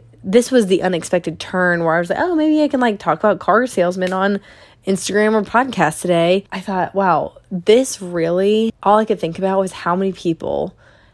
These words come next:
have a product, maybe you have a service, and, and people just, they're kind of watching, they're kind of there, they're kind of in line in some capacity,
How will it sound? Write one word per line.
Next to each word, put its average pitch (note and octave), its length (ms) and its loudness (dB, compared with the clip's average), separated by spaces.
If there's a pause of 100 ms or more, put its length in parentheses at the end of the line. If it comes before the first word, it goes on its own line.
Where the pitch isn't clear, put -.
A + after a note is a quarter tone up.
have F3 240 0
a G#3+ 80 0
product, E3+ 720 -2 (220)
maybe F3+ 180 0
you D#3+ 200 0
have G3+ 120 6
a A3+ 40 -4
service, E3+ 760 0 (240)
and, F3+ 580 0 (120)
and F#3+ 160 -2
people G4+ 460 4
just, A3+ 260 0 (160)
they're G3 180 2
kind D4 280 0
of A3 180 2
watching, F#3+ 680 0
they're A#3 100 2
kind A3 160 2
of E3+ 200 0
there, A#3 640 4
they're G3 140 0
kind G#3+ 240 -2
of F#3 220 -2
in G3 280 -4
line G3 380 0
in B3+ 140 0
some C4 200 0
capacity, C4+ 680 0